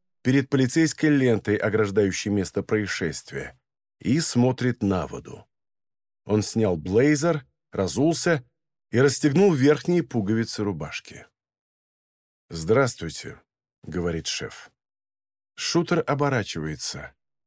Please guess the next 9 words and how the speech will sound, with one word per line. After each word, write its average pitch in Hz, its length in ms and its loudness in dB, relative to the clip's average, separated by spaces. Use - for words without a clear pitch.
На 92 120 -2
его 120 280 4
лице 151 380 0
появляется 135 720 2
испуганное, 165 840 0
а 90 80 -4
может, 156 320 2
всего 151 300 0
лишь 175 280 0